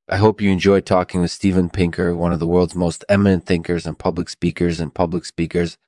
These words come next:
Stay tuned for more great conversations with fascinating people. I'll end this episode with a poem from yours truly titled The Terrible, Horrible, No Good, Very Bad Day of Lexman. The terrible, horrible,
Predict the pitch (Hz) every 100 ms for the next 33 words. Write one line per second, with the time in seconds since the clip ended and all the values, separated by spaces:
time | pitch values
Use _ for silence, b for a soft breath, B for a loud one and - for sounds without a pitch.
0 | _ _ _ - - 107 101 113 110 -
1 | - 92 101 107 90 101 - 101 95 -
2 | 98 - 95 85 82 - 101 104 - 110
3 | 104 101 101 92 95 95 90 b _ _
4 | _ _ _ - 98 113 117 107 113 104
5 | - 101 92 92 85 101 98 92 92 98
6 | 101 98 - - 104 98 90 98 92 92
7 | 80 82 - 98 95 87 87 - 98 90
8 | 95 90 98 101 92 98 92 82 98 95
9 | 90 90 92 87 87 87 85 82 82 -
10 | 85 - _ _ _ _ _ _ _ _
11 | _ _ _ _ _ _ - - 82 -
12 | 82 76 64 69 62 - - 71 55 52
13 | 57 - 80